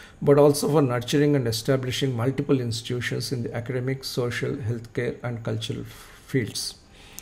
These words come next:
Under J R D Tata's chairmanship, the assets of the Tata Group grew from U S D hundred million to over U S D five billion.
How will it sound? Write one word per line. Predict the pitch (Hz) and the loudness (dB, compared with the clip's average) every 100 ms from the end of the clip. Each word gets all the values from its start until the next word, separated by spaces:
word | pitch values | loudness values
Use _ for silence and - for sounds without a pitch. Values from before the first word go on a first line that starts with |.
| - - | -12 0
Under | 139 147 | 4 6
J | 120 131 | 6 6
R | 139 | 6
D | 135 139 | 6 2
Tata's | 123 120 127 | 2 0 0
chairmanship, | 113 123 117 117 113 120 - 135 | 0 -4 -2 -2 -2 -4 -4 -6
the | 117 | -2
assets | 113 147 - | 0 -2 0
of | 147 | 0
the | 131 | 0
Tata | 127 117 117 | -2 -2 -2
Group | 123 - 117 113 113 | -4 -4 -4 -4 -6
grew | 113 135 139 | 2 4 4
from | 143 127 | 2 -4
U | 120 123 | -2 -2
S | 117 | 0
D | 120 117 | 0 0
hundred | 113 113 113 | 2 0 0
million | 117 117 113 - - | 0 0 -2 -6 -4
to | 131 127 | -2 0
over | 123 120 | 0 -2
U | 117 | -4
S | 117 110 | -4 -4
D | 123 | -4
five | 113 - - 117 107 | -6 -8 -2 -2 -2
billion. | 107 101 | -4 -6